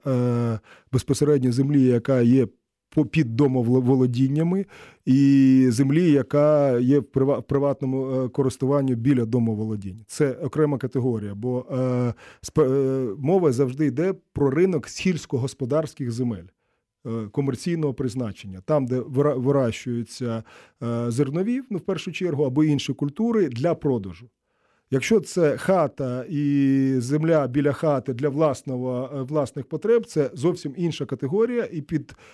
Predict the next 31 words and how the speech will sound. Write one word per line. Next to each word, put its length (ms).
е, 640
поняття 500
ринку 360
землі 320
воно 240
не 160
пи-, 180
не, 140
не 120
підпадає. 560
Тому 180
це, 140
це 140
перша 340
страшилка. 520
І 80
інша 260
страшилка, 760
що, 300
знову 240
ж 80
таки, 180
людина 340
зразу 280
сказала, 480
що 280
поч-, 260
чому 300
я 140
маю 420
продати? 720